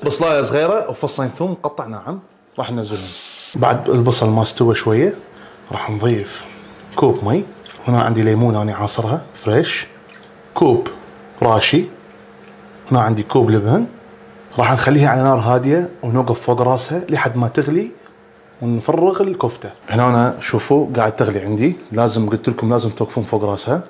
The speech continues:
نخلي كفتة بالصلصة وبقيها لمدة ثمان دقائق تغلي على نار هادية. بس شنو؟ كل شوية حركوها حتى ما تحترق عندكم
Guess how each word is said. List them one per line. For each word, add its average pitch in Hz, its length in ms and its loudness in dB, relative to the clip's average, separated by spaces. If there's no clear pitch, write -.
نخلي 104 280 -2
كفتة - 260 -6
بالصلصة 107 480 0
وبقيها 117 720 2
لمدة 123 460 2
ثمان 127 300 2
دقائق 113 600 0
تغلي 113 460 2
على 123 120 0
نار 117 260 2
هادية. 113 560 0
بس 120 120 -2
شنو؟ 147 360 2
كل 190 200 -2
شوية 135 260 2
حركوها 135 420 0
حتى - 260 -2
ما 151 100 0
تحترق 123 460 -6
عندكم 185 360 -6